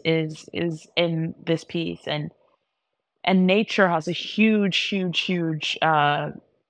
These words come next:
part in this, in this film as well. It's, like, a very big, the forest that she lives in has a very big, big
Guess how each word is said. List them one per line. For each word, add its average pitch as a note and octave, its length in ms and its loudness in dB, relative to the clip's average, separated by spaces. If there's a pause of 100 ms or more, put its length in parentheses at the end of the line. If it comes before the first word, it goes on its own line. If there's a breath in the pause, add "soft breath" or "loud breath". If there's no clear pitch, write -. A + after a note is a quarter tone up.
(320)
part E3+ 420 2
in D#3 140 -2
this, - 400 -10
in D3+ 180 -8
this - 460 -14
film D3 320 -4
as C#3 160 -6
well. C3 300 2
It's, - 160 -12
like, - 140 -10
a C#3+ 80 -8 (100)
very D3+ 200 -2
big, C#3+ 340 -6 (200 loud breath)
the F3+ 80 -2
forest G#3 640 4
that D#3 140 0
she E3+ 180 -2
lives D3+ 320 -2
in C#3 260 -2
has C#3 280 -2
a C3+ 80 -6
very C#3 400 -2
big, B2+ 300 -6
big B2+ 180 -8